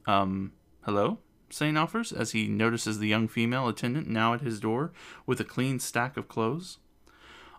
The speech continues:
"Artemis has scheduled for me to give you a bath and then to clothe you this morning," the attendant explains. "That's all right. I think I can take care of both of those myself," Sane offers in return.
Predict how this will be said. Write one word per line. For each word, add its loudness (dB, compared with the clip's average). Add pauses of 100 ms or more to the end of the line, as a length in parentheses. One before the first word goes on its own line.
(100)
"Artemis 8
has 2
scheduled 2
for -4
me 0
to -4
give 0
you 2
a 2
bath 2
and 2
then 2
to -4
clothe -2
you -2
this -8
morning," -6 (160)
the 0
attendant -4
explains. -8 (680)
"That's 4
all 6
right. 6
I 0
think -2
I 4
can -4
take -2
care 2
of -4
both 2
of -4
those -2
myself," -4
Sane -4
offers -4
in -4
return. -6